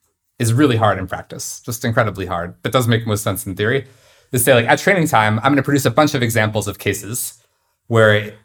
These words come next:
they are similar to cases I'm worried about systems' behavior. Like, I'm like, "I wonder what would happen if an A I takeover was occurring. Would my A I system join in?" Well, one thing I can do is in the lab, I can just say, like, "Hey, A I, here's your input." And you just, like, craft an input that really looks like the A I takeover is happening. And you're like, "What do you do, A I?"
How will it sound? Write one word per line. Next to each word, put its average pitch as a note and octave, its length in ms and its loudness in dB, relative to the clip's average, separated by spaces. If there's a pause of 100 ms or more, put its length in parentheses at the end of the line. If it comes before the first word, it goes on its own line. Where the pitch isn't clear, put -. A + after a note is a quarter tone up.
they A2+ 140 2
are G2+ 100 2
similar D3+ 420 2
to A#2+ 180 -4
cases A2+ 300 -2
I'm G2+ 160 0
worried G2+ 220 -2
about F#2+ 240 -2
systems' G2 360 -10
behavior. E2+ 420 -10 (120)
Like, A#2+ 80 -10
I'm A#2 140 2
like, A#2+ 160 2
"I D3+ 80 2
wonder D#3 220 2
what C3 100 2
would A2 100 0
happen G2+ 260 0
if F2+ 120 -6
an A2 80 -2
A A#2 100 2
I A#2 60 4
takeover A#2 360 -2
was G#2 120 -2
occurring. G2+ 340 -4
Would G2 140 -8
my G2+ 80 -4
A G2+ 80 -2
I G2+ 40 0
system G#2+ 320 -8
join F#2+ 220 -2
in?" A#2+ 220 -2 (300)
Well, F3 140 6
one E3+ 120 4
thing D#3 80 -2
I - 20 0
can C3 100 0
do B2 80 2
is A2+ 120 0
in B2 100 2
the A#2 80 4
lab, G2+ 300 4
I F#2+ 80 0
can G#2 80 -4
just G2+ 160 -6
say, A2 100 0
like, G2 180 -4
"Hey, A2+ 360 0
A G2+ 40 2
I, F2 200 -2 (480)
here's B2 240 2
your A#2+ 100 2
input." G#2+ 300 -2
And G#2 100 -10
you F#2+ 60 -8
just, G2 160 -12
like, G#2 120 -8
craft A#2 280 0
an A2 80 -6
input A2 180 -8
that G#2 80 -6
really A2 160 -2
looks G#2 240 -4
like G2+ 140 -4
the G2 100 -10
A F#2+ 60 -2
I F#2+ 40 -2
takeover F#2+ 360 -8
is F2+ 80 -10
happening. - 380 -6
And A2+ 60 -12
you're G2+ 80 -6
like, G#2 200 -6
"What C3+ 60 0
do B2 60 0
you A#2 80 2
do, G#2 200 -4
A F2 120 -4
I?" F2+ 140 -4